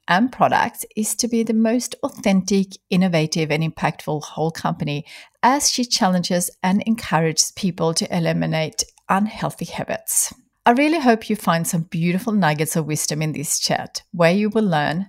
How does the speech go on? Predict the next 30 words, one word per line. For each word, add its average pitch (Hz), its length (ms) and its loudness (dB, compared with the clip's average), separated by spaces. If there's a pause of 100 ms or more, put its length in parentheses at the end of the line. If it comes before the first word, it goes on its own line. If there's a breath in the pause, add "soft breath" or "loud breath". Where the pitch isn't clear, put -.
(100)
how - 160 2
Cindy 233 460 4
developed 165 480 4
her 220 240 2
passion 165 560 0
for 196 180 -2
natural 170 380 0
health 156 400 -2
and 170 100 -4
helping 156 400 -4
others, - 560 -2 (440 loud breath)
how 190 180 4
we 185 80 4
can 190 240 -2 (100)
all 247 240 6
be 285 160 -2
part 170 480 2
of 156 140 2
the 160 80 0
healthy 151 380 -2
living 160 320 -2
solution, 175 760 -4 (160)
the - 160 -2
importance 202 720 2
of 202 100 2
understanding 165 640 0
where 156 160 2
foods - 380 -2
come 233 320 2
from 151 340 0